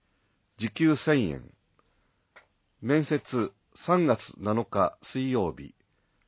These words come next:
市販の履歴書、写真貼り付けに必要事項を記入し、二月二十八日水曜日までに本人が担当へ持参。市民協働課、電話二五二の八一五八、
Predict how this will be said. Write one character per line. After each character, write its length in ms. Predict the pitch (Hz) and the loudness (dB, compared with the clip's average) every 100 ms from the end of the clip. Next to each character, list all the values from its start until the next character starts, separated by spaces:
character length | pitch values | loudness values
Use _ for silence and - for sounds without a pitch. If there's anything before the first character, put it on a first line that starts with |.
| _ _ _ | _ _ _
市 140 | - | -8
販 280 | 110 165 165 | 0 2 2
の 140 | 156 | 2
履 120 | 139 131 | 0 0
歴 220 | 135 - | 0 -2
書、 320 | - 113 - _ - | 0 0 0 _ -16
写 180 | - 110 | -10 -8
真 280 | - 139 | -4 -2
貼 180 | 117 107 | -2 -2
り 120 | 117 | -2
付 240 | 110 - 110 | -2 -6 -4
け 40 | |
に 200 | 98 92 _ _ _ _ | -2 -4 _ _ _ _
必 280 | - - 165 | -20 -2 4
要 140 | 175 | 6
事 160 | 143 156 | 6 2
項 260 | 113 95 | 2 2
を 80 | 78 | 0
記 140 | - 95 | -6 -4
入 240 | 101 92 | -2 -2
し、 300 | 87 85 78 _ _ _ _ _ | -4 -8 -10 _ _ _ _ _
二 140 | 101 123 | -4 0
月 240 | 156 - | 0 -2
二 160 | 156 165 | -2 0
十 220 | 135 90 | 0 -2
八 240 | 82 - | -4 -8
日 240 | 113 110 110 | -6 -6 -6
水 200 | - 123 | -4 2
曜 200 | 131 104 | 2 2
日 80 | 78 | 0
ま 100 | 76 | -6
で 140 | 76 | -8
に 180 | 98 - _ _ _ _ | -10 -16 _ _ _ _
本 260 | - 160 160 | 0 4 4
人 200 | 127 85 | 2 0
が 100 | 78 | -4
担 260 | - 107 107 | -4 -4 -2
当 260 | 107 101 | 0 0
へ 120 | 90 | 0
持 100 | 80 | -4
参。 300 | 78 76 - - _ _ _ _ _ _ _ _ | -10 -10 -12 -14 _ _ _ _ _ _ _ _
市 200 | - - | -16 -4
民 200 | 127 156 | 0 0
協 240 | 151 139 127 | 0 2 2
働 260 | 110 104 | 2 0
課、 240 | - 85 - _ _ _ | -2 -4 -4 _ _ _
電 260 | 104 151 160 | 0 2 6
話 220 | 160 - - | 6 6 0
二 220 | 135 180 | 0 2
五 180 | 175 151 | 4 2
二 120 | 113 | 2
の 140 | 98 78 | 0 -2
八 360 | - 101 160 | -6 -6 -4
一 180 | 151 98 | -2 -2
五 180 | 85 95 | 0 0
八、 380 | 85 - 71 | 0 -12 -14